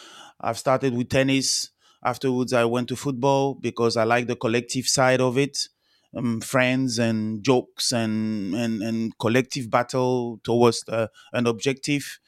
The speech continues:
Um, so I didn't feel the idea of, uh, of justice on being a teenager. I did not identify yet the idea of, uh, I stay on your word, intensity of work to get to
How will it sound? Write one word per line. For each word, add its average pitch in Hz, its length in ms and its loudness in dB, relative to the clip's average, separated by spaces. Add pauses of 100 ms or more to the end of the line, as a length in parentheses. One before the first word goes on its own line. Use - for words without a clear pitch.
(460)
Um, 131 360 0
so 151 400 4
I 143 100 4
didn't 170 360 2
feel 147 560 2
the 127 160 4
idea 127 480 4
of, 120 280 0
uh, 110 240 4
of 113 200 0
justice - 680 2 (340)
on 123 340 4
being 147 440 4
a 127 80 4
teenager. 127 720 2 (320)
I 139 120 2
did 139 180 -4
not 170 200 2
identify 143 680 2
yet 139 400 2
the 127 160 2
idea 120 420 2
of, 107 280 -2
uh, 104 160 -6 (480)
I 131 180 4
stay 156 300 4
on 139 160 6
your 147 260 8
word, 135 260 6
intensity 151 1000 0 (500)
of 120 240 4
work 147 500 2 (240)
to 131 140 -6
get 165 460 0
to 120 460 -4